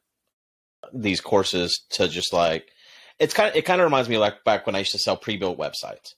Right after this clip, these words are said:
I would build websites that's like, "All right, this is an e-commerce site, but you gotta have the business. Like, you're not going to buy this website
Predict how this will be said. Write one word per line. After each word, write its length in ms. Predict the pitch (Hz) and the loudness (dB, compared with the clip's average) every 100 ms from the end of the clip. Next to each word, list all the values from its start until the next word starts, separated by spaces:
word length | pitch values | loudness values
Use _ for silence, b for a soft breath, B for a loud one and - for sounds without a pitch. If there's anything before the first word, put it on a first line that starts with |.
| - | -4
I 100 | 101 | -2
would 100 | 98 | 0
build 260 | 117 110 | 0 2
websites 500 | 127 135 - 101 87 - | 2 2 2 2 0 -6
that's 160 | 80 | -6
like, 260 | 90 85 80 | -4 -4 -4
"All 60 | |
right, 100 | 87 | -4
this 160 | 92 - | -4 -4
is 60 | 110 | -4
an 100 | 120 | -2
e-commerce 480 | 131 131 120 101 | 0 0 0 0
site, 340 | - 110 85 - - | 2 2 2 -4 -10
but 180 | 101 180 | -6 -2
you 60 | |
gotta 160 | 185 107 | 0 0
have 240 | 92 123 87 | 0 -2 -4
the 60 | |
business. 500 | 76 107 - - - - | -4 -4 -4 -14 -20 -2
Like, 360 | 104 101 - _ _ _ _ _ | 0 0 -2 _ _ _ _ _
you're 140 | 127 | 2
not 140 | 135 143 | 2 4
going 160 | 160 | 2
to 40 | 135 | 4
buy 220 | 110 120 | 2 2
this 140 | 120 - | 2 0
website 400 | 107 101 92 | 0 0 0